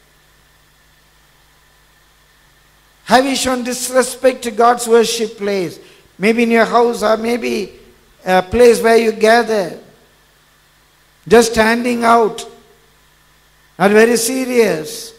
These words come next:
Return. He will receive you. Number five. Very carefully I tell you.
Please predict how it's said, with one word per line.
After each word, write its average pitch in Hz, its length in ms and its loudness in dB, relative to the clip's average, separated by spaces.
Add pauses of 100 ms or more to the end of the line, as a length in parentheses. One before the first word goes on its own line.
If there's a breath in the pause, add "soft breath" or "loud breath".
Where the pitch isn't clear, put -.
(1500)
Return. 196 800 0 (680)
He 151 180 -6
will 139 280 -8 (300)
receive 131 640 -14
you. 101 60 -20 (1700)
Number 151 380 -6
five. 120 340 -12 (3500)
Very 165 220 -2
carefully 196 480 -2
I 170 80 -2
tell 139 220 -14
you. 107 60 -20